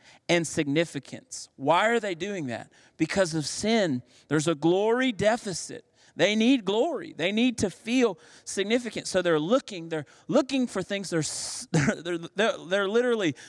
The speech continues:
trying to suck the life out of other people so they can feel significant. And you know what? We all have this deficit within us. And how are we going to feel, how are we gonna fill it? And the way people feel it in our culture, in the American culture, is they think,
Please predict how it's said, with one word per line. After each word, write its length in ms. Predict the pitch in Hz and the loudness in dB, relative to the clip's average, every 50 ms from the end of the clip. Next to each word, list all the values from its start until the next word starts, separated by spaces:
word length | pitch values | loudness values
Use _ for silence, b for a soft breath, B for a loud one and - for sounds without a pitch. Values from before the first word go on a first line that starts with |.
| B B | B B
trying 260 | - 220 214 214 208 | 0 2 2 2 2
to 80 | 175 160 | -2 -4
suck 320 | - - 220 214 220 - | -2 2 2 2 2 0
the 100 | - 180 | -2 0
life 300 | 180 190 202 196 190 - | 2 4 4 4 2 0
out 120 | 190 180 156 | 0 0 0
of 100 | 147 156 | 2 2
other 200 | 175 175 170 156 | 0 0 0 -2
people 280 | - 156 160 - 131 | -4 -4 -4 -4 -6
so 160 | 123 - - 135 | -8 -6 -4 0
they 180 | 156 156 170 | 0 0 0
can 180 | 160 - 139 131 | 0 -2 -8 -6
feel 320 | - 156 151 143 139 131 b b b b b | -2 0 0 0 0 -4 b b b b b
significant. 840 | - - - 139 135 131 139 156 156 - - 123 - - 107 - - _ | -12 -8 -6 -4 -2 0 0 0 -2 -4 -8 -10 -10 -10 -14 -14 -12 _
And 120 | - 135 147 | -6 -2 -2
you 80 | 147 | 0
know 120 | 151 156 160 | 2 2 2
what? 200 | 165 143 - - | 2 2 0 -2
We 120 | 135 131 - - | -6 -6 -2 0
all 220 | 139 147 156 165 | 2 2 2 2
have 300 | 147 131 139 127 127 131 | 0 -2 -4 -4 -4 -6
this 180 | 123 113 - - | -6 -10 -10 -8
deficit 540 | - 127 151 147 - 127 - - 117 - 127 | -6 -6 -6 -6 -8 -12 -12 -12 -12 -12 -10
within 260 | 117 113 135 139 135 | -8 -6 -6 -6 -6
us. 300 | 123 131 - - - - B B B B B B | -8 -10 -12 -14 -14 -16 B B B B B B
And 120 | B 127 120 | B -2 0
how 540 | 117 120 147 147 175 185 190 202 202 180 - - | 0 2 2 2 4 4 4 4 2 2 0 -2
are 100 | 147 139 | -4 -2
we 160 | 131 131 120 | -2 -2 -2
going 540 | 117 123 143 160 165 165 165 165 175 170 - b b b b b b b b - | -2 0 0 2 2 2 2 0 -2 -4 -8 b b b b b b b b -8
to 120 | - 135 | -6 -6
feel, 340 | - - - - 151 151 143 - - | -6 -4 0 2 2 2 2 -2 -6
how 180 | - - 160 180 | -4 -2 0 0
are 40 | |
we 60 | 190 190 | 0 0
gonna 160 | 190 165 143 | -2 -4 -6
fill 300 | - - 160 175 190 - | -6 -6 -6 -6 -6 -8
it? 100 | - - _ _ _ _ _ _ _ | -12 -16 _ _ _ _ _ _ _
And 120 | - 135 151 | -2 0 2
the 80 | 147 | 4
way 220 | 143 151 170 202 202 | 4 4 4 4 2
people 320 | - 226 233 - - 170 | 2 0 0 0 0 -2
feel 300 | 143 - 180 175 170 175 | -2 0 0 0 2 2
it 80 | 160 - | 0 -2
in 100 | - 143 | -2 -4
our 160 | 135 143 156 | -2 -2 -4
culture, 400 | - - - 151 151 - - 127 | -4 -4 -4 -4 -4 -4 -6 -8
in 120 | 95 107 131 | -6 -4 -2
the 60 | 131 | -2
American 360 | 131 135 139 139 151 143 135 | 0 0 0 0 -2 -4 -6
culture, 340 | 131 147 139 135 - 127 - - | -6 -6 -6 -6 -8 -12 -12 -8
is 160 | - 131 123 | -8 -6 -2
they 160 | 131 143 156 151 | 0 2 2 2
think, 300 | - 151 135 123 - | 0 -2 -2 -2 -4